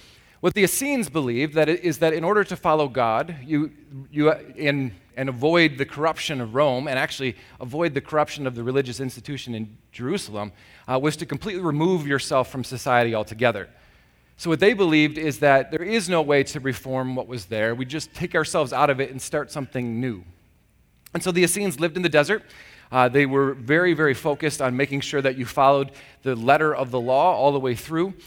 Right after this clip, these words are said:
Uh, they separated themselves out of the rest of society and kinda had their own little cloisters. Now, the reason we bring that up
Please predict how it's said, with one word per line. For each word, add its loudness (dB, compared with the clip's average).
Uh, -2
they -2
separated 0
themselves 0
out 2
of -6
the -4
rest 2
of -8
society 2
and -6
kinda -2
had -2
their 0
own -4
little -2
cloisters. -10
Now, 6
the -6
reason 0
we 0
bring 2
that 4
up 2